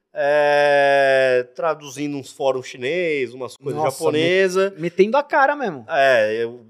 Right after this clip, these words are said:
Speaker 1: junto com, com, com o brother aí, que é o CEP, a gente
Speaker 2: Cepão,
Speaker 1: conseguiu
Speaker 2: beijo.
Speaker 1: montar a nossa própria mochila e comecei a fazer live de rua aqui no Brasil, cara. E, pô, tem
Speaker 2: E
Speaker 1: uns
Speaker 2: qual que é o
Speaker 1: clipe
Speaker 2: setup? Pra que se você que quer ser um
Speaker 1: Tu acha que eu,
Speaker 2: I R Leller?
Speaker 1: acha que eu sou tonto de falar meu setup, Elias?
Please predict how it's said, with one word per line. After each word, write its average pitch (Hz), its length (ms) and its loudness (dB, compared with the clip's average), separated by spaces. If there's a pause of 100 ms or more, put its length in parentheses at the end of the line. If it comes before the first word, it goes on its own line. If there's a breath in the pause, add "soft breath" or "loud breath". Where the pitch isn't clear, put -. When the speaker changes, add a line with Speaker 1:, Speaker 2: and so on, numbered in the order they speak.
(120)
Speaker 1:
junto 135 280 -14
com, 120 240 -16
com, 110 220 -20
com 123 200 -20
o 117 40 -14
brother 113 320 0
aí, 110 60 -8
que - 60 -12
é 113 40 -6
o 104 40 -6
CEP, 127 460 -8 (340 soft breath)
a - 100 -8
gente 143 160 -4
Speaker 2:
Cepão, 143 180 0
Speaker 1:
conseguiu 165 320 0
Speaker 2:
beijo. 180 120 0 (160)
Speaker 1:
montar 156 280 6
a 185 60 6
nossa 180 260 0
própria 156 400 -2
mochila 175 640 -6 (1200)
e 196 500 -8
comecei 294 300 -4
a 254 40 -2
fazer 359 240 -6
live 359 320 -4
de 330 80 -8
rua 285 280 -10
aqui 277 160 -18
no 254 80 -14
Brasil, 240 340 -6
cara. 110 340 -4
E, 113 640 -14 (480)
pô, 180 180 -10
tem 131 140 -20
Speaker 2:
E - 20 -18
Speaker 1:
uns - 40 -20
Speaker 2:
qual 226 120 -2
que - 60 -4
é 254 40 2
o - 20 2
Speaker 1:
clipe 226 140 2
Speaker 2:
setup? 175 440 6
Pra 165 160 -6
que - 120 -18
se - 140 -8
você 185 340 -6
que 208 140 -18
quer 196 160 -4
ser - 140 -8
um 190 140 -4
Speaker 1:
Tu 165 80 -12
acha 151 100 -18
que - 80 -14
eu, 196 60 -4
Speaker 2:
I 233 80 2
R 214 240 2
Leller? 170 320 4
Speaker 1:
acha 120 80 -10
que 320 60 -10
eu 320 40 -8
sou - 160 -10
tonto - 500 -4
de 160 80 -12
falar 135 300 -4
meu 165 100 -12
setup, 135 500 -18
Elias? 98 320 -20